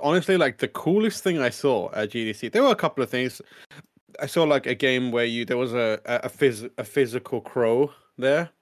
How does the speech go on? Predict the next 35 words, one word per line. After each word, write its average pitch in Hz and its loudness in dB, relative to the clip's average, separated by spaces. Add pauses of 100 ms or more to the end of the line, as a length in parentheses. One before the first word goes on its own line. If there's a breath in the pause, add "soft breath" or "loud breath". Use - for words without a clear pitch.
(240)
and 117 -4
it 107 -6
was 117 -6
like, 117 -2
uh, 107 0
it 117 -8
would 110 -4
tell 123 0
you 117 -4
it, 104 -6
your 110 -2
fortune, 139 -2
but 110 -2
you 107 -6
had 113 -6
to 110 -2
answer 113 -4
three 113 -4
guess-, - -6
uh, 117 -6
three 131 0
questions 127 -4
from 151 -4
it. 175 -2 (440 loud breath)
And 113 -4 (100)
there 120 2
was, 120 0
like, 113 2
a, 107 2
a 113 -2
card, 107 2 (500 soft breath)
um, 101 -8
which 107 -8
you 110 -6
would 107 -2